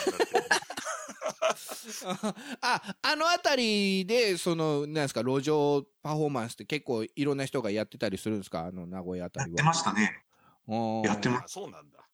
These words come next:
Speaker 2: で、まあ、最初よくわからなかったけれども、そのあたりで始めたと。
Speaker 3: そうですね。
Speaker 2: うん。一番最初どんなのから始めたんですか？路上で。
Speaker 3: 初めはもう、やっぱり僕は、あの、浜田省吾さんが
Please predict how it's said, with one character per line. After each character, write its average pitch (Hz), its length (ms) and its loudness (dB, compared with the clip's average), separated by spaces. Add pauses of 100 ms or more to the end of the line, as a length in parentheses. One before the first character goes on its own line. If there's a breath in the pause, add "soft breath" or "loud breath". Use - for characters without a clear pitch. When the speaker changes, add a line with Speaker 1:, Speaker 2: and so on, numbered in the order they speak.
(160)
Speaker 2:
で、 147 560 2
ま 160 220 0
あ、 143 40 0
最 156 160 2
初 156 120 2
よ 160 140 4
く 151 140 0
わ 123 140 2
か 139 100 0
ら 139 140 2
な 131 100 -4
か 117 100 0
っ 110 60 -4
た 117 140 -2
け 120 100 -2
れ 131 80 0
ど 196 100 2
も、 254 280 2
そ 175 120 0
の 147 120 0
あ 139 80 2
た 117 100 0
り 107 100 0
で 92 80 -4
始 101 260 -6
め 92 160 -6
た 92 240 -6
と。 - 200 -12 (680)
Speaker 3:
そ 98 160 2
う 92 40 2
で - 60 -6
す - 160 -8
ね。 80 240 -16 (100)
Speaker 2:
う 123 60 -4
ん。 110 240 -6 (160)
一 170 160 0
番 269 140 2
最 269 100 4
初 247 140 2
ど 233 140 4
ん 247 40 -4
な 247 80 2
の 208 100 2
か 127 100 2
ら 120 60 -2
始 117 200 -4
め 110 140 -4
た 113 120 -4
ん 107 40 -8
で 80 120 -12
す - 80 -20
か？ 98 200 -10 (520)
路 120 120 0
上 120 40 2
で。 113 60 0
Speaker 3:
初 131 160 8
め 190 120 12
は 190 120 10
も 165 360 6 (920)
う、 117 40 0
や 113 60 -6
っ - 40 -20
ぱ - 80 2
り 110 80 4
僕 - 240 4
は、 92 140 6 (300)
あ 95 140 4
の、 90 320 4 (140)
浜 185 200 6
田 120 80 6
省 139 180 4
吾 104 80 2
さ 101 100 0
ん 90 80 0
が 85 160 0